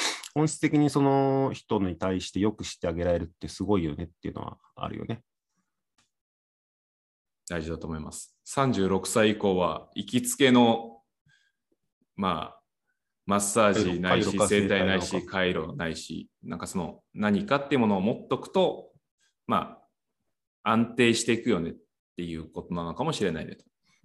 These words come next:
Speaker 1: なんか対処療法じゃなくて、そうね、定期的とか、なんかその、
Speaker 2: そうね。
Speaker 1: なんていうの、原因をちゃんと知るとか、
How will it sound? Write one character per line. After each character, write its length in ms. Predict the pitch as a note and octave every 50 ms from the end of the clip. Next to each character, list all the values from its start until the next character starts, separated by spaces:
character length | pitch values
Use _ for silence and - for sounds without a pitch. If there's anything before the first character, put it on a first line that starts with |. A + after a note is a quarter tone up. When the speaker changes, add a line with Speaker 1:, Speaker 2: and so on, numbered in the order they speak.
| _ _ _ -
Speaker 1:
な 80 | G#3+ G#3+
ん 20 |
か 120 | - B2 -
対 140 | - F3
処 200 | A#3+ A3+ - D4+
療 240 | C#4+ D4+ D4+ D#4+ E4
法 220 | D#4+ - C3+ A2+ G#2
じ 40 |
ゃ 60 | G#2 F#2+
な 100 | G#2 G#2
く 100 | - -
て、 280 | - G2+ F#2 F2+ E2
そ 240 | - - D3 B2 F#2
う 20 |
ね、 240 | E2+ F2 F#2 - - _ _ _ -
定 200 | - D3 D#3+ D#3
期 100 | - -
的 280 | - E3 D#3+ - D#3
と 180 | D#3 - - B2+
か、 320 | - - F2 D2+ - - _ _ _ _ _ _ _ _ _ _
な 100 | - G#2
ん 20 | -
か 100 | - -
そ 160 | - - A2+
の、 80 | A2+ A2
Speaker 2:
そ 320 | A2 A2 A2+ A2 A2 A2
う 40 | -
ね。 60 | - _ _ _ _ _ _
Speaker 1:
な 160 | G#2+ A2+ G#2+
ん 60 | G2
て 80 | F#2+ -
い 40 | -
う 20 | E2+
の、 60 | F2
原 120 | A#2 B2
因 220 | C3 C3+ C#3 C#3 C3+
を 60 | B2
ち 60 | - B2
ゃ 40 | B2
ん 60 | A#2+
と 80 | - A2+
知 160 | - - A#2
る 120 | A2 A#2
と 100 | - F2+
か、 300 | - - D#2 D#2+ D#2 -